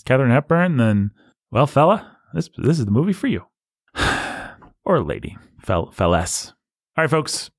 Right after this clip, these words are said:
Sanity at the Movies, produced by me, executive produced by Jake and me, associate produced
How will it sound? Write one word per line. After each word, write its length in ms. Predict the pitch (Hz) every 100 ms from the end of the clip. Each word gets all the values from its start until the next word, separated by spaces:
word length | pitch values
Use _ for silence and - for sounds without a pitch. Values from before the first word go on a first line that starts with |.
| _ _
Sanity 260 | - 175 156
at 60 | 135
the 40 |
Movies, 380 | 147 143 139 127 -
produced 220 | 143 160
by 120 | 113 95
me, 260 | 92 92 -
executive 440 | 147 110 90 85
produced 220 | 90 85 90
by 80 |
Jake 180 | 87 90
and 80 | 92
me, 120 | 90 -
associate 400 | 156 120 90 82
produced 300 | 85 78